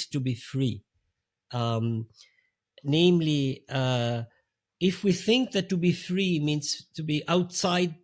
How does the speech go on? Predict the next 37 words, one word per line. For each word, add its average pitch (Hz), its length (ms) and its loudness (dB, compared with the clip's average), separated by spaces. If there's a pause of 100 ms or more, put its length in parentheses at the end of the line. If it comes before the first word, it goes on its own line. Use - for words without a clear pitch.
physics, 147 500 -2
so 120 140 -4
to 120 120 -8
say, 117 360 -2
and 135 140 0
influencing 160 680 0
things 147 380 -4
to 127 160 -10
sort 127 220 -8
of 123 80 -6
magic 139 500 -2
way 143 240 0
from 131 240 -6
the 131 100 -2
outside, 120 640 -4
uh, 139 120 -2 (680)
that 175 480 4 (560)
is 143 200 0
not 127 320 -2
true. 107 320 -8 (580)
Uh, 131 240 2
we 160 120 2
are 156 60 4
free 233 320 0
because 170 380 -2
what 165 300 -2 (360)
happened 196 400 -2
to 202 60 -2
the 190 100 0
future 180 440 -2
depend 156 440 -2
on 151 80 0
what 147 120 0
happened 143 260 -2
in 139 60 0
our 131 120 0
brain. 131 260 2